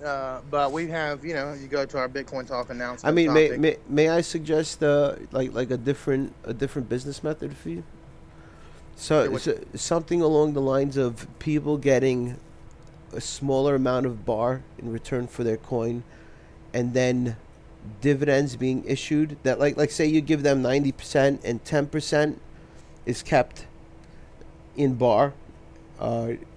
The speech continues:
Speaker 2: for your asset holders to give the asset value, so that people will, will get something in return for holding the asset, and then they don't have to think about, "Oh, when do I have to sell this?" I don't have to sell this 'cause I, I, I'm continuously getting something from it.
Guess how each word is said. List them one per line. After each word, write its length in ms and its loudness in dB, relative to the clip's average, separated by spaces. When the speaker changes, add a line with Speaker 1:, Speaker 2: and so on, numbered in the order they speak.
Speaker 2:
for 420 0
your 220 2
asset 340 -2
holders 640 -10
to 80 -8
give 240 0
the 160 -2
asset 340 -4
value, 420 -4
so 280 0
that 260 4
people 380 2
will, 220 2
will 160 0
get 280 4
something 400 0
in 60 4
return 340 2
for 180 -2
holding 360 -2
the 120 0
asset, 400 0
and 200 -4
then 160 0
they 120 2
don't 160 2
have 220 -4
to 260 -4
think 180 -2
about, 300 0
"Oh, 160 4
when 200 0
do 100 0
I 60 2
have 200 -4
to 80 -14
sell 260 4
this?" 180 -4
I 80 2
don't 120 2
have 140 0
to 80 -10
sell 200 -4
this 180 -12
'cause 200 -8
I, 100 -10
I, 180 -6
I'm 140 -6
continuously 720 -4
getting 300 -4
something 360 -8
from 180 -6
it. 40 -14